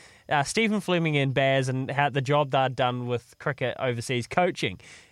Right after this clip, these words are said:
And Ricardo asked, "Do you think Flem would be a option as an Australian coach one day? Do you think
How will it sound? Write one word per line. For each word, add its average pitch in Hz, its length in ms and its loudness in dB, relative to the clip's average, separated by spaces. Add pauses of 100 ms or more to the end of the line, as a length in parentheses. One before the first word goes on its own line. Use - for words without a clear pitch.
And 160 200 0
Ricardo 240 500 4
asked, 208 300 0
"Do - 100 -10
you 262 60 -2
think 311 220 -2
Flem 202 420 -2
would 175 160 -2
be 156 340 0
a 147 280 -2
option 139 340 -2
as 135 120 -2
an 143 80 0
Australian 254 680 0
coach - 300 -2
one 131 160 2
day? 101 160 -2
Do 87 120 -8
you 156 120 0
think 220 340 -4